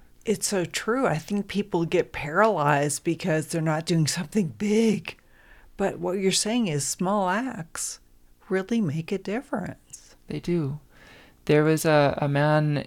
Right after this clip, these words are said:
Speaker 2: in, um, in New Mexico who went into sanctuary in two thousand seventeen, and he was a refugee from Iraq who had faced, um,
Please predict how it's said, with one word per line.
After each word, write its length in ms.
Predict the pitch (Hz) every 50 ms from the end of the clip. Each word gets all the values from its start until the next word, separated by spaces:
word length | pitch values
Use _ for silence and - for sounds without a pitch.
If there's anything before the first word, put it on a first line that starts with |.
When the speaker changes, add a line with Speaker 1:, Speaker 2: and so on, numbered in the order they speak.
| _ - -
Speaker 2:
in, 500 | - 139 139 135 127 127 127 123 120 117 -
um, 580 | - 131 123 120 120 120 120 120 123 139 147 - _ _ _ _ _ _ _ _ _ -
in 180 | - 139 139 135
New 80 | 139
Mexico 880 | 139 131 123 127 - - 135 - - 123 113 120 120 110 117 120 120 - - - - - - - _ -
who 200 | - - 147 131
went 340 | 127 127 120 123 123 - -
into 260 | 139 135 127 131 127
sanctuary 840 | - - 127 127 127 - - 127 123 123 120 117 113 123 123 127 127 - -
in 500 | 127 123 123 123 123 120 123 123 123 127
two 160 | - 131 127
thousand 380 | - - 131 127 127 - 123
seventeen, 800 | 123 - 123 123 123 123 - - - 123 123 127 - 53 - 147 - _ _ - - - - - - - - _ _ -
and 760 | - 131 123 123 123 120 117 120 120 120 117 113 - - - _
he 220 | - 139 139 127
was 360 | 120 127 123 117 - - - -
a 100 | - 127
refugee 420 | 120 127 127 - 127 120 - 131
from 220 | 123 - 120 120 123
Iraq 500 | 127 123 120 120 120 120 120 - - - - - _ - - - - - - _
who 200 | - - 139 135
had 540 | 135 135 143 123 120 117 117 117 120 131 -
faced, 760 | - - - 127 120 120 123 123 - - - - - - - _ _ -
um, 460 | 139 123 120 120 120 113 117 117 120